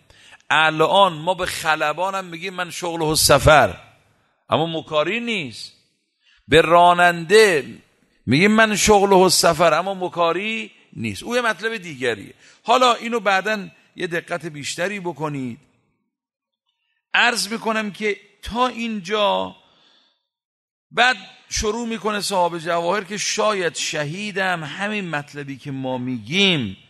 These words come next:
یعنی همین تلازم و قائل باشه که بین من شغله السفر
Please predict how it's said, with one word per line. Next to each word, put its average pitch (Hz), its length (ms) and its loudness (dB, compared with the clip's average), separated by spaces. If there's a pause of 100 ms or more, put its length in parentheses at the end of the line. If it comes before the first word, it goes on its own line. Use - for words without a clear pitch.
(1000)
یعنی 131 340 2
همین 175 220 0
تلازم 135 640 4
و 175 80 8
قائل 113 440 6
باشه 95 440 -4 (840)
که 156 160 -6
بین 156 880 0
من 135 460 -6
شغله 135 640 0
السفر 143 840 4